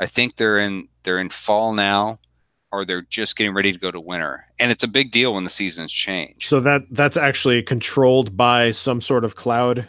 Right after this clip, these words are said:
Speaker 1: Oh,
Speaker 2: uh,
Speaker 1: it
Speaker 2: cloud infrastructure?
Speaker 1: Uh, yeah. Yeah, it's, it's
Speaker 2: Huh.
Speaker 1: changing for everyone, because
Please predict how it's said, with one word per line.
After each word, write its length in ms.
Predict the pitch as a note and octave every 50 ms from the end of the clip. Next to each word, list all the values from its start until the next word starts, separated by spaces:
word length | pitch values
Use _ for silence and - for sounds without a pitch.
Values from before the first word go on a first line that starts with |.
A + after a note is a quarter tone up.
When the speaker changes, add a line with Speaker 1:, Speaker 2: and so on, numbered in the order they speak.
| _ - A2
Speaker 1:
Oh, 60 | A2+
Speaker 2:
uh, 340 | A2+ A2+ A2+ A2+ A2+ A2 G2+ G2+
Speaker 1:
it 120 | G2+ G#2 _
Speaker 2:
cloud 240 | - A#2+ A#2 A2 G2+
infrastructure? 680 | A2+ A2 - C3+ - - C#3 C3 - - D3 C#3+ C3 - _ _ _ - -
Speaker 1:
Uh, 60 | D2+
yeah. 360 | E2 F#2 F#2+ F#2+ F2+ D#2 C2+ - - - _ _ _ _ _ _ _ _ _ _ _ -
Yeah, 200 | - G2 F#2 E2+ E2+ F2
it's, 360 | G#2+ A2+ G#2+ - - - -
it's 280 | - B2+ A#2 - - - - - - -
Speaker 2:
Huh. 140 | - - - -
Speaker 1:
changing 400 | - D#3 D3+ D3+ D3 C#3+ D3+ C#3
for 220 | - - B2+ A#2
everyone, 480 | A2+ A#2 G#2 G#2 F#2+ F2+ E2+ D#2 E2+ F2
because 580 | F#2 A2 - - B2 B2 A#2+ A#2 A2+ - -